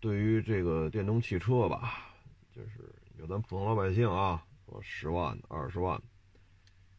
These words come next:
买一车，那在北京、上海啊等几个城市吧，呃，电动车呢，有些时候是牌照政策所导致的。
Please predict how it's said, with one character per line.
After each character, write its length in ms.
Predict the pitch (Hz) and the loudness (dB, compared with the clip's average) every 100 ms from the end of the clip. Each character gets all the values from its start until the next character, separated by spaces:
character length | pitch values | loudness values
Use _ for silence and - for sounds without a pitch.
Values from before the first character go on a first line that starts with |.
| - - - - - | -20 -20 -20 -20 -14
买 240 | 113 52 | -10 -6
一 80 | 85 | -6
车， 400 | - 95 87 - - - - _ - - - | -4 -4 -2 -4 -14 -20 -20 _ -20 -20 -16
那 400 | - 101 92 90 - - - | -6 -4 -2 -2 -4 -14 -8
在 420 | 113 104 90 64 - - | -2 0 0 -2 -6 -12
北 180 | 82 71 | -8 -4
京、 260 | 85 110 110 - | 2 2 2 -2
上 280 | - 104 80 | -4 -2 -2
海 400 | - - 60 53 - - | -4 -8 -10 -10 -14 -16
啊 180 | 55 50 | -14 -12
等 200 | 73 90 101 | -6 -6 -6
几 260 | 127 127 127 | -8 -10 -6
个 260 | 123 110 71 | -2 0 -2
城 260 | - - 80 | -6 -10 -6
市 220 | 90 62 | -4 -4
吧， 180 | - - - - - - - - - - - | -8 -18 -20 -20 -20 -20 -20 -20 -20 -20 -20
呃， 80 | - - - | -20 -20 -8
电 140 | 104 | -4
动 140 | 101 92 | -2 0
车 180 | 98 104 | 2 2
呢， 140 | 90 | 0
有 140 | 65 73 | -2 -2
些 120 | 92 | -2
时 80 | 87 | -2
候 140 | 90 | -2
是 420 | 90 69 58 55 50 | -2 -4 -4 -6 -8
牌 260 | - 69 95 | -10 -6 -2
照 180 | 101 101 | 0 -2
政 300 | 190 123 - | -4 -4 -6
策 220 | - - - - | -12 -16 -18 -20
所 160 | - | -16
导 180 | - - - | -14 -14 -16
致 80 | |
的。 120 | 50 | -18